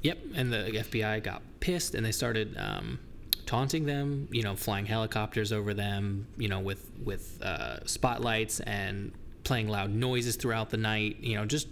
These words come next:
psychologically trying to antagonize these people. But it only proved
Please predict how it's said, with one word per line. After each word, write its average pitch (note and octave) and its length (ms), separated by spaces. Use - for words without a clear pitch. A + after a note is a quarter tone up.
psychologically C3 800
trying A2+ 320
to A#2 120
antagonize G#2+ 840
these G2+ 180
people. G#2 460
But A#2+ 120
it - 20
only C#3+ 220
proved B2+ 480